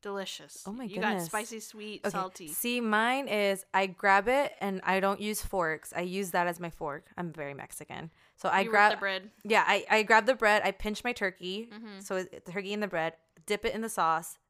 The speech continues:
Speaker 2: dip
Speaker 1: Mm-hmm.
Speaker 2: it in the mashed potatoes,
Speaker 1: I love
Speaker 2: and
Speaker 1: mashed
Speaker 2: then we eat
Speaker 1: potato,
Speaker 2: it.
Speaker 1: yeah.
Speaker 2: That's, that's mine.
Speaker 1: Yeah.
Speaker 2: Can you hear that?
Speaker 1: Yeah, our third guest tonight is Lily's growling stomach as we're talking about a meal.
Speaker 2: <laughs> Okay, let's get started so we can eat.
Speaker 1: Anyway,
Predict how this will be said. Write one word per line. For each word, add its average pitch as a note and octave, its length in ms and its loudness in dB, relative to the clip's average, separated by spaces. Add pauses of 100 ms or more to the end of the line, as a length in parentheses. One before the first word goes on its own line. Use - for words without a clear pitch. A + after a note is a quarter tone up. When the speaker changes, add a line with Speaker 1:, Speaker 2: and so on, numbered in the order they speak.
(100)
Speaker 2:
dip G3+ 140 -4
Speaker 1:
Mm-hmm. A3 60 -2
Speaker 2:
it A3+ 160 0
in G3+ 120 -6
the F#3+ 80 -2
mashed F3 320 0
potatoes, F3+ 720 -6 (280)
Speaker 1:
I G3+ 100 -16
love F#3+ 160 -16
Speaker 2:
and F3 100 -6
Speaker 1:
mashed - 20 -6
Speaker 2:
then E3 120 -6
we D#3+ 80 -8
eat D#3 180 -10
Speaker 1:
potato, D3 60 -8
Speaker 2:
it. - 100 -12
Speaker 1:
yeah. - 60 -20 (340)
Speaker 2:
That's, F3 260 -4
that's F#3+ 200 0
mine. C#3+ 240 -6 (300)
Speaker 1:
Yeah. - 60 -18 (300)
Speaker 2:
Can B3 160 -4
you E4 120 0
hear A#3+ 260 0
that? E4 320 -2 (260)
Speaker 1:
Yeah, A#3+ 300 2
our A3 120 0
third A#3+ 260 -2
guest G#3 300 -4
tonight G#3+ 280 -4
is G3 160 -10
Lily's G3+ 520 -8 (100)
growling F#3 360 -6
stomach E3+ 380 -12
as F#3 140 -12
we're F3 60 -14
talking F3 280 -14
about D#3+ 200 -14
a - 20 -18
meal. E3+ 340 -16
Speaker 2:
<laughs> A4 60 -8 (800)
Okay, C4 180 0
let's A3+ 160 -8
get C4+ 160 -4
started G3 300 -2
so F#3 80 -6
we F3+ 80 -4
can E3+ 180 -8
eat. - 200 -6
Speaker 1:
Anyway, A3 420 -6